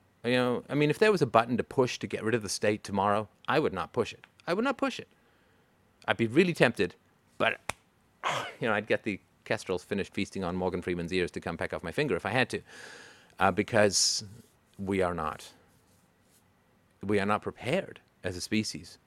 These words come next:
for freedom as yet. We are too smashed up as children by religion, by statism, by all too many parents who are hitting and abusing children.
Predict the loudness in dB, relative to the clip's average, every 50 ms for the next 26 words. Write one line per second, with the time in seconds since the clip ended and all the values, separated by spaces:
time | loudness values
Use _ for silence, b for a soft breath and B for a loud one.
0 | _ _ -8 -8 -8 -2 -2 -2 -2 -2 -6 -8 -8 -12 -8 -6 -6 -8 -8 -10
1 | -20 B B B B B B B B B B -8 -4 -2 0 2 2 2 2 2
2 | 2 4 2 2 2 0 -6 -4 -2 0 0 0 0 -2 -4 -6 -8 -8 -4 -4
3 | -4 -4 -6 -10 -6 -4 -4 -4 -4 -8 -12 _ _ _ _ _ _ _ _ _
4 | _ _ _ -2 0 0 -2 -4 -6 -2 0 0 0 -2 -4 -8 -8 -12 -6 _
5 | 0 0 0 0 0 -2 -4 -8 -12 _ _ _ _ _ _ _ _ _ _ _
6 | _ _ _ _ _ _ -4 -2 -2 -2 -2 0 -2 -2 -2 -2 0 0 -2 -2
7 | -4 -8 -10 -10 -6 -4 -4 -2 -2 -2 -2 -2 -4 -4 -4 -6 -6 -6 -6 -8
8 | -8 -12 -18 -20 -20 _ _ _ _ -2 0 0 0 0 -4 -6 -6 -4 -6 -8
9 | -6 -4 -4 -4 -4 -6 -8 -8 -6 -6 -6 -4 -4 -6 -6 -6 -6 -10 -12 -12
10 | -14 -10 -8 -8 -8 -6 -8 -10 -8 -8 -8 -6 -8